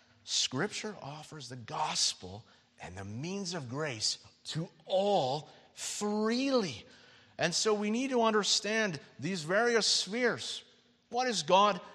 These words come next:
delegated to them? What's their authority? What is their bounds and limits? And how do they serve the living God? Principles we need to carry now as we conclude here. We hear of these spheres.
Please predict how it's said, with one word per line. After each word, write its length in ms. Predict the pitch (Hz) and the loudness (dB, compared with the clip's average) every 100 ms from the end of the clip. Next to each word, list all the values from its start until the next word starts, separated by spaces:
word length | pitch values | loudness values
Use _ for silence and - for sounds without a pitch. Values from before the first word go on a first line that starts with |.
| - 127 | -8 4
delegated 580 | 190 233 196 196 175 | 6 6 6 4 4
to 140 | - 180 | 0 0
them? 240 | 156 131 | 0 2
What's 260 | 208 262 - | 2 2 2
their 200 | 214 208 | 4 6
authority? 600 | 180 - 214 214 208 170 | 4 -2 2 6 6 4
What 240 | 156 262 | 2 0
is 140 | 247 196 | 0 2
their 160 | 202 | 2
bounds 560 | 160 175 208 233 226 190 | 4 4 6 4 2 0
and 280 | 208 196 185 | 0 2 2
limits? 340 | 214 190 156 | 2 2 -2
And 100 | 165 | -4
how 300 | 151 208 254 | -2 2 2
do 180 | 240 220 | 2 -2
they 260 | 170 208 214 | 0 2 2
serve 680 | - - 208 233 202 147 - - - - | 2 0 2 4 4 2 -6 -18 -20 -4
the 140 | 147 | 2
living 680 | 185 170 180 214 220 214 196 156 | 4 6 6 6 4 0 0 4
God? 500 | 185 185 160 120 104 - - - _ - - - - - - - | 6 8 8 4 -2 -10 -20 -20 _ -20 -20 -20 -20 -20 -18 -14
Principles 760 | - 190 214 190 147 120 104 | -4 0 0 0 2 0 0
we 100 | 143 | -4
need 160 | 143 143 | -4 -4
to 100 | 143 | -6
carry 380 | - 147 135 120 | -2 0 2 0
now 320 | 120 113 90 - - 135 | 0 0 -2 -8 -12 -10
as 140 | 123 | -6
we 240 | 127 120 - - | -4 -6 -10 -12
conclude 600 | - 135 - 156 185 180 | -8 -8 -6 0 0 0
here. 300 | 135 117 90 - - - _ _ _ _ _ _ - - | -2 -2 -4 -10 -20 -20 _ _ _ _ _ _ -18 -14
We 60 | 110 | -12
hear 300 | 117 180 120 127 113 | -4 -4 -4 -10 -4
of 180 | 135 127 | -4 -4
these 380 | 143 127 - - | -2 2 2 0
spheres. 760 | - - - 175 208 220 - | 0 0 2 2 2 2 -2